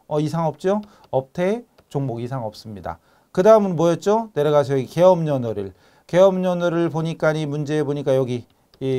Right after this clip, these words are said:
이공일공 공일삼일인데, 어, 맞네? 맞잖아요. 맞죠? 어? 이공일공 맞지? 맞네. 됐고, 그다음, 그다음 체크할 게 뭐 있죠?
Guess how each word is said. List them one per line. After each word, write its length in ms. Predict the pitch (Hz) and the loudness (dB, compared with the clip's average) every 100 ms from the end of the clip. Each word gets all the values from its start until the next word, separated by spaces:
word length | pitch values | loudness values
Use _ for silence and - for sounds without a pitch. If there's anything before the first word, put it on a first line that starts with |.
| 135 | -4
이공일공 800 | 143 151 151 139 139 185 190 208 | -4 -4 -2 -2 0 -2 -4 -8
공일삼일인데, 1120 | 143 147 160 170 165 - 156 147 131 107 98 - | -6 -4 0 -2 -4 -6 -4 -4 -4 -6 -8 -2
어, 160 | 190 | -2
맞네? 400 | 165 156 185 214 - _ _ _ | 0 -6 -6 -8 -10 _ _ _
맞잖아요. 480 | 147 143 135 110 80 _ _ _ | -6 -4 -4 -6 -10 _ _ _
맞죠? 320 | - 214 226 | -8 -6 -8
어? 200 | - 240 - _ | -4 -4 -6 _
이공일공 480 | - 131 151 143 151 | -8 -6 -4 -6 -4
맞지? 380 | 131 131 - 101 _ _ _ _ | -4 -4 -8 -14 _ _ _ _
맞네. 460 | 110 107 98 175 190 _ _ | -8 -8 -6 -8 -10 _ _
됐고, 240 | 175 170 | -4 -2
그다음, 340 | 147 160 135 104 | 2 2 2 -2
그다음 280 | - 185 196 | 0 2 2
체크할 340 | - - 180 | 0 -4 -4
게 100 | 165 | -2
뭐 140 | 131 151 | -2 -2
있죠? 340 | 147 196 208 | 0 0 0